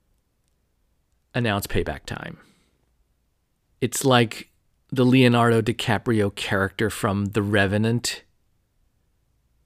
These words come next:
It's just total and utter revenge. And the final line of the novel is, quote, "A demon wind propelled me east of the sun,"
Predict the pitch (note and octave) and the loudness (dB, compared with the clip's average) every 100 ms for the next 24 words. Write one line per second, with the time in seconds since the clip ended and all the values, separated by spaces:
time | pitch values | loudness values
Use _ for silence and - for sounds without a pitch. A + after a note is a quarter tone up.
0 | _ _ _ _ - - - - - - | _ _ _ _ -20 -20 -8 -6 -6 -10
1 | _ _ _ _ - - B2+ G#2+ G#2+ - | _ _ _ _ -4 4 4 4 0 -2
2 | A#2 G#2 _ _ _ _ _ _ _ _ | -8 -8 _ _ _ _ _ _ _ _
3 | _ C3+ B2 G#2 G2 F#2+ - _ _ _ | _ 0 2 0 -2 -6 -10 _ _ _
4 | _ _ _ _ _ _ A2+ A2+ G#2+ E2+ | _ _ _ _ _ _ -4 -2 0 -2
5 | E2+ G2+ - - - _ - _ _ _ | -6 -8 -8 -8 -14 _ -20 _ _ _
6 | _ _ _ _ _ _ _ _ _ _ | _ _ _ _ _ _ _ _ _ _
7 | A2 G2+ - B2 A#2 A2 A2 G#2 B2+ C3+ | -10 -6 -2 0 0 0 0 0 2 2
8 | C3 B2+ B2 A#2 A2+ - - C3 A2+ - | 2 2 0 0 -4 -12 2 2 2 -6
9 | _ _ - A#2+ A2 C3 B2 A2+ A2 A2 | _ _ -4 -2 2 2 4 2 0 0
10 | G#2 F#2+ F#2 - _ G#2+ - A2+ G2+ G2+ | -2 -2 -6 -8 _ -8 -2 0 0 -2
11 | G2 - A2 F#2+ - G2 G2+ - G2+ F2 | -6 -6 -8 -6 -8 -8 -8 -6 -6 -6
12 | E2 | -10